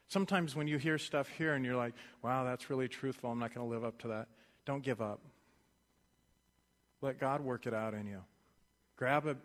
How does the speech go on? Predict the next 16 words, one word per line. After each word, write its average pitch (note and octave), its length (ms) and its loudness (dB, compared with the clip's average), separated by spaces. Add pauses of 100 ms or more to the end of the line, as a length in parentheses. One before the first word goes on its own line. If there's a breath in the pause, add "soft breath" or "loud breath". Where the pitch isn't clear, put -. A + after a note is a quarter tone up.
(140)
a B2 60 -8
brother C3 420 2
or A2+ 60 -2
sister - 400 -8
and G#2+ 120 -6
say, A2 200 -6 (280 loud breath)
"I'm C3+ 140 0
working D3+ 400 2
this A#2 220 0
out. B2 280 0 (460)
I B2+ 80 -2
bet C3+ 180 2
you've C#3 160 -2
only B2+ 220 2
noticed B2 340 0
that A#2 180 0